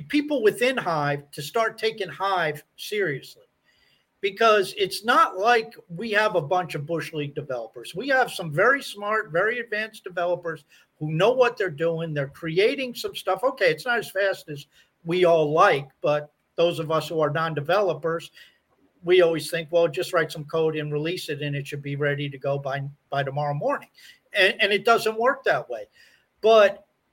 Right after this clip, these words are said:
we are taking a, a, an approach here of building things from the bottom up, from, from the base layer,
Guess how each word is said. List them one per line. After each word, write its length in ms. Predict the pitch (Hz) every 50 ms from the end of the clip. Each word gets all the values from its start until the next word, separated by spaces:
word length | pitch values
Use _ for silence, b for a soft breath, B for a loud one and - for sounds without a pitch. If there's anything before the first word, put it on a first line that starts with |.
| _ _ _ _ _ _ _ - 170 165
we 220 | 208 269 302 320
are 160 | 294 262 226
taking 440 | - - - 226 226 226 220 202 196
a, 180 | 185 170 165 160 -
a, 260 | 165 156 160 175 151 160
an 120 | 156 165
approach 520 | 160 143 - - 208 240 302 302 - -
here 240 | - 170 160 151 151
of 160 | 143 139 143
building 440 | - 180 208 240 254 - 226 196 180
things 300 | 143 - 180 175 170 -
from 240 | - - 170 156 147
the 80 | 147 143
bottom 400 | 143 160 156 156 151 147 147 160
up, 260 | 180 208 185 151 -
from, 240 | - 156 143 143 143 -
from 240 | - 156 147 147 143
the 80 | 143
base 380 | 139 - 160 170 185 180 - -
layer, 480 | 160 156 156 160 160 160 160 156 147